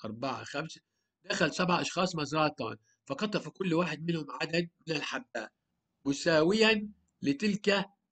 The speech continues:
المبينة في الصورة أدناه. عدد مساوي. كم حبة طماطم قطف الأشخاص جميعًا؟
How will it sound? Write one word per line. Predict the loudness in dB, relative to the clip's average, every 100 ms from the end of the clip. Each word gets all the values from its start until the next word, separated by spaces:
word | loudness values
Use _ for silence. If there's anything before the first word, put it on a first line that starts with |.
| _ 2
المبينة | 4 6 4 -2 -2 2 2 2 2 6 6 4 _ _ _ _ _ _ _ _ 2
في | 4 4 2 -8
الصورة | -10 -2 4 6 6 4 0 -20 _ -20 -6
أدناه. | -4 2 4 6 4 -8 -16 -16 _ _ 0
عدد | 4 6 6 2
مساوي. | -4 2 4 6 2 -4 _ _ _
كم | -4 -2
حبة | 0 0 0 -4 -6 _ _ -8
طماطم | -2 2 2 0 -2
قطف | -2 -2 -2
الأشخاص | -4 -4 -6 -4 -6 0 0 0
جميعًا؟ | -6 -6 0 2 2 0